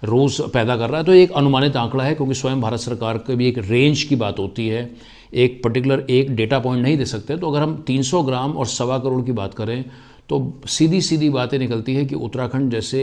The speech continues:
एक जटिल पर्वतीय राज्य में प्रतिदिन लगभग चालीस लाख किलो वेस्ट जो है वो जनरेट हो रहा है। तो एक तो इस बात को समझने की ज़रूरत है।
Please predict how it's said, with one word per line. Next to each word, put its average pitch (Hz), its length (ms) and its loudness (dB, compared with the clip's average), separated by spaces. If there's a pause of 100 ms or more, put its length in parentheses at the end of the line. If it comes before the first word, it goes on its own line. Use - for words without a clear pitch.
(120)
एक 123 300 -6 (140)
जटिल 131 680 4
पर्वतीय 117 400 -2
राज्य 104 360 -4
में 110 220 -2
प्रतिदिन 135 800 0 (480)
लगभग 131 600 2
चालीस 139 500 -2
लाख 117 680 0
किलो 127 460 2 (140)
वेस्ट 139 340 2
जो 117 120 0
है 107 100 -2
वो 143 160 -2
जनरेट 123 380 4
हो 101 80 -2
रहा 98 100 -2
है। 117 60 -2
तो 156 240 -2
एक 143 180 -2
तो 180 80 2
इस 139 140 0
बात 113 260 0
को - 80 -2
समझने 113 360 -4
की 110 60 -2
ज़रूरत 101 400 -4
है। 175 180 -6